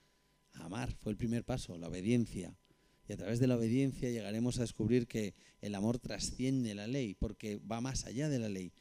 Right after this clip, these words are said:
Es, se queda corta para describir todo lo que hay que hacer, como estamos viendo. ¿Cómo escribes en ley todo esto que es ese amor que Dios nos ha dado? El Señor no se rinde, nunca pierde esa fe entre nosotros, ¿no? Eh,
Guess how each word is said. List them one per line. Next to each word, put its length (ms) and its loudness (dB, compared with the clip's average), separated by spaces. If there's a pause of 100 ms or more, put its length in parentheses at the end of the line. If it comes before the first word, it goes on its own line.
(220)
Es, 160 0
se 340 -6
queda 200 0
corta 300 0
para 140 -6
describir 440 -4
todo 240 4
lo 140 4
que 80 -4
hay 60 -2
que 100 -10
hacer, 320 -10 (220)
como 160 -4
estamos 320 0
viendo. 380 0 (360)
¿Cómo 220 4
escribes 540 0
en 200 0
ley 200 2
todo 240 0
esto 320 -2
que 120 -6
es 180 -4
ese 140 -2
amor 300 2
que 120 -4
Dios 160 2
nos 160 -4
ha 60 -2
dado? 300 -2 (2500)
El 80 -4
Señor 260 4
no 80 6
se 140 4
rinde, 320 6
nunca 260 4
pierde 220 2
esa 160 -2
fe 120 -4
entre 240 -2
nosotros, 500 -4
¿no? 180 0 (1160)
Eh, 1200 4